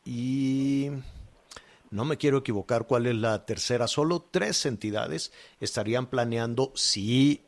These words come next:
los padres de familia así lo quieren y los maestros también así lo quieren, regresar a clases presenciales el próximo lunes, con los salones es-, hechos pedazos, eso sí, y en muchos lugares sin agua ni nada de eso. Pero,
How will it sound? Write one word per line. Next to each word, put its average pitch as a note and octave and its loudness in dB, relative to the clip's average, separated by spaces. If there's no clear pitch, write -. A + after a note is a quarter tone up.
los D#2+ -10
padres A2 4
de A2 0
familia G#2+ -4
así G#2 -8
lo G#2+ -10
quieren A2 -4
y F2 -12
los E2 -14
maestros F2+ -10
también G2+ -6
así G#2 -6
lo A2 -6
quieren, A#2+ -2
regresar G2+ -4
a G#2+ -2
clases G2+ -4
presenciales G2+ -2
el F#2+ -6
próximo G2+ 0
lunes, F#3 0
con G#2+ -2
los G2+ -4
salones A2+ -4
es-, - -8
hechos B2 -4
pedazos, E3 2
eso - -6
sí, - -8
y G2 -4
en G2 -4
muchos A2 -6
lugares A2 -2
sin G2 -6
agua A2+ -2
ni F#2 -10
nada F#2 -10
de D#2+ -16
eso. - -10
Pero, E3+ 6